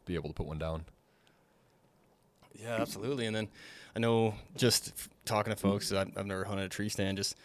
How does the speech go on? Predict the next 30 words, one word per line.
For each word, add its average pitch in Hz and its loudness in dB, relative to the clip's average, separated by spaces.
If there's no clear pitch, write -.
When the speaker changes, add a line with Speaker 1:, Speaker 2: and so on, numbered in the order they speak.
Speaker 2:
you 107 0
know, 107 4
you 98 2
find 104 2
a, 87 0
a 92 -2
game 98 0
trail 98 0
typically, 101 -2
or 98 2
at 98 0
least 98 -2
a - -4
spot 104 2
where 92 2
you 98 -2
see - 0
a 98 -2
lot 95 0
of 95 -4
rubs 98 -2
and, 98 -4
and, 98 -4
like, 98 -4
you, 101 -8
you 98 -8
know, 95 -4
you 98 -6
had 98 -4
a 92 -8